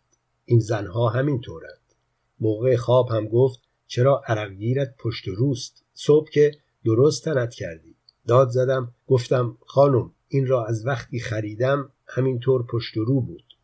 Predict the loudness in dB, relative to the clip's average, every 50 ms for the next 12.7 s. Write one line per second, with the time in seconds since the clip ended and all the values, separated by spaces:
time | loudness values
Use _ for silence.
0 | _ _ _ _ -10 -10 -8 -4 -6 -4 -4 -4 -6 -6 -6 -10 -10 -8 -6 -6
1 | -6 -6 -8 -16 -20 -20 -20 -20 -20 -18 _ -6 -6 -4 -2 -2 -2 -4 -4 -8
2 | -8 -6 -6 -6 -4 -4 -6 -6 -4 -2 -2 -2 -2 -4 -6 -10 -12 -14 _ _
3 | _ _ _ _ _ _ _ _ _ _ _ _ _ _ _ _ _ _ _ _
4 | _ _ _ _ _ _ _ _ _ _ _ _ -2 0 0 0 2 0 0 -2
5 | -2 -6 -10 -12 -12 _ _ _ _ _ _ _ _ _ _ _ _ _ _ _
6 | _ _ _ _ _ _ -14 -4 4 6 6 6 6 2 -2 -2 0 0 0 0
7 | -2 0 2 4 4 2 0 -2 -10 -12 -12 -12 -14 -18 -20 _ _ _ _ _
8 | _ _ -12 -2 0 0 0 0 -2 -2 -2 -2 -2 -2 -6 -14 -10 -4 -2 -2
9 | -2 -2 -6 -10 -10 -10 -10 -12 -14 -14 -14 -14 -14 -12 -12 -12 -14 -14 -14 -18
10 | -18 -20 _ _ _ _ _ _ -2 0 0 0 2 0 0 0 0 -4 -2 -2
11 | -2 -4 -4 -6 -8 -8 -8 -10 -12 -14 -20 _ -20 -20 -20 _ -20 _ _ _
12 | _ -2 0 0 0 0 -4 -6 -4 -2 0 0 0 -2